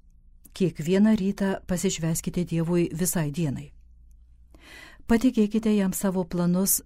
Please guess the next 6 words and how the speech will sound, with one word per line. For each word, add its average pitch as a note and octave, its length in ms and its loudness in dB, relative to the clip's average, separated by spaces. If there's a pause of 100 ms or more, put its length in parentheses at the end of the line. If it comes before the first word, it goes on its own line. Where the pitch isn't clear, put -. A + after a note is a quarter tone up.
(120)
kad F#3+ 200 2
galėtumėte F#3 760 0
juos F3+ 360 0 (400)
arba F3+ 340 2
įvykdyti – D#3+ 880 -2 (600)
arba F#3+ 380 2